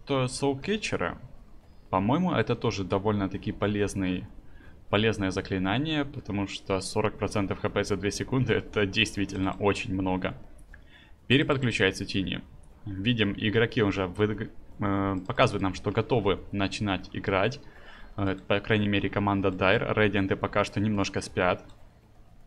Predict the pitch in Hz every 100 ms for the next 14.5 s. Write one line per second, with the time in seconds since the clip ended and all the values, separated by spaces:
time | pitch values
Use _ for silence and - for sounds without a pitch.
0 | - - - - 104 113 - 110 - -
1 | 120 127 131 110 107 107 - - 117 143
2 | 170 131 117 95 95 104 - 113 92 123
3 | 139 190 - - - - - 110 101 143
4 | 110 98 - 113 151 160 - - - -
5 | - 101 113 147 - 185 160 127 123 123
6 | 107 101 139 139 - 110 - 135 135 101
7 | - 110 101 101 101 - 104 - 101 -
8 | 104 101 104 143 135 127 - - - -
9 | - 107 107 123 127 117 107 98 - 104
10 | 104 - 101 - 110 101 113 107 104 101
11 | 101 123 117 131 151 - 127 107 107 104
12 | - 104 101 107 95 95 101 135 147 -
13 | - - - 107 107 107 107 104 95 92
14 | 104 101 95 101 107